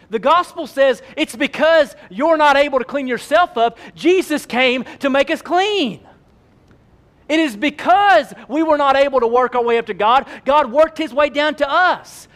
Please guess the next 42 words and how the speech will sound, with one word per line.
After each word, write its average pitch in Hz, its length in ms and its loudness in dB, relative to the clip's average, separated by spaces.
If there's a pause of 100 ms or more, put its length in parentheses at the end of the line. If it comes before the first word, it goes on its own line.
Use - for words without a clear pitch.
(160)
So 330 180 2
it's 294 140 -2
not 370 200 -2
placing 349 320 0
our 294 140 0
faith 311 280 -2
in 269 100 -4
our 349 240 2
goodness. 233 500 -8 (160)
It's 277 140 -2
not 330 180 0
placing 330 320 -2
our 294 80 2
faith 311 300 -2
in 277 60 -8
our 277 140 2
religion. 254 540 -4 (160)
It's 254 140 -4
not 320 160 -2
placing 320 320 -2
our 285 100 0
faith 302 220 0
in 233 100 -4
baptism. 277 640 -4 (160)
It's 269 100 -8
not 320 160 -2
placing 311 320 -2
our 285 80 -2
faith 294 260 -2
in 254 80 -4
our 247 160 2 (200)
works. 302 500 0 (140)
It's 277 200 -8
placing 339 600 -4
our 277 320 0
faith 311 680 -2
in 277 160 -2
the 247 100 0
finished 320 560 -6
work 311 440 2
of 269 120 -2
Jesus. - 920 -6